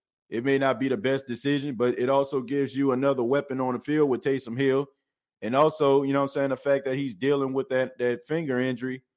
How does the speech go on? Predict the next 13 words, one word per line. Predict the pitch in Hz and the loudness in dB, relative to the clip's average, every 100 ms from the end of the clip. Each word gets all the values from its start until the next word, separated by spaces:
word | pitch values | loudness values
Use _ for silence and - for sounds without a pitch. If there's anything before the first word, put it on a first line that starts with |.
| _ _ _ | _ _ _
you | 110 127 | -4 0
know, | 131 | 2
you | 131 139 | 2 -2
can, | 135 127 127 - | -2 -2 -4 -6
you | 120 | -6
know, | 127 127 131 | -4 -2 0
have | 143 127 | 0 0
him | 139 131 | -2 0
out | 127 135 | 0 0
there | 127 | -4
throwing | 135 139 135 | -2 -2 -2
the | |
ball | 120 143 156 139 127 | 2 4 6 4 0